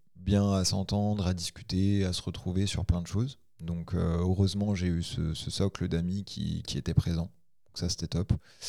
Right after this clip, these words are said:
Et après, bah, forcément, il y a le, l'autre côté où, bah, comme j'étais en surpoids, que j'avais une mèche blanche, que voilà, bon, bah, j'ai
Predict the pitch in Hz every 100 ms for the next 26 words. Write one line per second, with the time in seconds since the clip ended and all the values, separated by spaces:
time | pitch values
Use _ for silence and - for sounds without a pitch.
0 | - - - - - - - 95 80 -
1 | 87 90 78 80 - 87 92 90 82 80
2 | 78 80 82 85 - 85 85 87 92 92
3 | 87 82 82 73 73 80 92 90 82 -
4 | 85 85 - - 85 85 90 92 87 82
5 | 82 80 73 80 80 82 80 80 87 -
6 | - 73 73 78 82 104 95 82 80 76
7 | 71 69 82 - - - - -